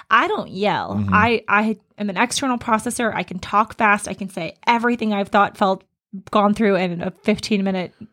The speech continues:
Speaker 1: period, and I can say it fast and
Speaker 2: Yeah.
Speaker 1: rapid fire, and it can be cutting, like,
Speaker 2: Yeah.
Speaker 1: and da, da, da, da, da, da, da, da. Um, and sorry, that's what fire breathing looks like. You
Speaker 2: Yeah, yeah, yeah. And I just say, like, I, th-, I think I feel the same way, um, about not taking it as personally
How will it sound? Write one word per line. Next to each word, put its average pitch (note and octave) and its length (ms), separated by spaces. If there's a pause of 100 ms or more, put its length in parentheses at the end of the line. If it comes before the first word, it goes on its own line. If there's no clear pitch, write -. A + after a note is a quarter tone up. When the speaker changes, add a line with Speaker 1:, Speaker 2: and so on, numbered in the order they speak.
Speaker 1:
period, G3 460
and F3+ 80
I F#3 80
can F#3 140
say - 120
it - 160
fast F#3 420
and F#3+ 180
Speaker 2:
Yeah. G#3+ 80
Speaker 1:
rapid G#3 220
fire, F#3+ 240
and G#3 100
it A3+ 80
can C4+ 80
be D#4 100
cutting, G3 440
like, F#3+ 400 (240)
Speaker 2:
Yeah. A2+ 140
Speaker 1:
and F#3 340
da, A#3+ 100
da, A#3 80
da, G#3 80
da, G#3 120
da, G3 100
da, F#3 100
da, E3+ 140
da. - 140 (460)
Um, F#3+ 500 (440)
and G3+ 160
sorry, F#3 380
that's - 500
what - 200
fire F3+ 180
breathing - 340
looks - 160
like. - 240
You - 80
Speaker 2:
Yeah, G3 160
yeah, F3+ 200
yeah. F3+ 200
And C3+ 100
I C#3+ 100
just C3+ 180
say, C3 140
like, A#2+ 180
I, A#2+ 160
th-, - 100
I A2 160
think A2 200
I G#2 80
feel G#2 180
the F#2+ 80
same F#2+ 240
way, F2 360 (140)
um, F#2+ 320
about F#2 400
not F2 240
taking F2+ 340
it F2 120
as F2 160
personally F2+ 880